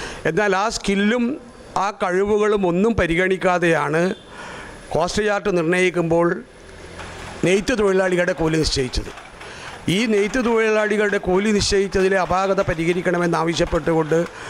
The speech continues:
നിരവധി നിവേദനങ്ങൾ കേന്ദ്ര ഖാദി കമ്മീഷന് സമർപ്പിച്ചു. സംസ്ഥാന തലത്തിലുള്ള ഖാദി കമ്മീഷൻ ഡയറക്ടർക്ക് ഇത് സംബന്ധിച്ചുള്ള നിവേദനങ്ങൾ സമർപ്പിച്ചു.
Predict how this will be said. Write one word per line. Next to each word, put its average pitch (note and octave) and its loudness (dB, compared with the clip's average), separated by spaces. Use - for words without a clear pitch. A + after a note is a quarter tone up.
നിരവധി G3+ 2
നിവേദനങ്ങൾ F#3+ 2
കേന്ദ്ര F3+ 0
ഖാദി E3 0
കമ്മീഷന് F3 2
സമർപ്പിച്ചു. E3 -2
സംസ്ഥാന G3+ 0
തലത്തിലുള്ള F#3 0
ഖാദി E3+ -2
കമ്മീഷൻ F3 0
ഡയറക്ടർക്ക് E3+ -2
ഇത് F3+ 4
സംബന്ധിച്ചുള്ള E3+ 0
നിവേദനങ്ങൾ E3 2
സമർപ്പിച്ചു. D#3+ -2